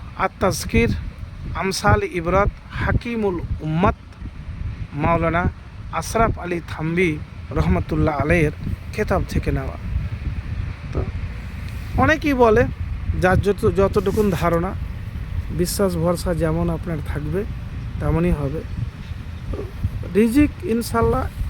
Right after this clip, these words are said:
অদেখা রাস্তাতে যদি পেতে চান, তাহলে দুটা কাজ করবেন। একটি কাজ হলো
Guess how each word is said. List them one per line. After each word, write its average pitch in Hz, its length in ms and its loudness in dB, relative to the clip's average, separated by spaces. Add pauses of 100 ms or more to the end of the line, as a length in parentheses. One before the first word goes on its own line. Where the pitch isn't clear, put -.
(720)
অদেখা 240 420 2
রাস্তাতে 220 540 2
যদি 214 280 -2
পেতে 180 220 4
চান, 151 220 -2 (2000)
তাহলে 160 180 0
দুটা 185 340 0
কাজ - 320 -2
করবেন। - 440 -4 (1700)
একটি 185 220 0
কাজ 196 260 4
হলো 233 240 0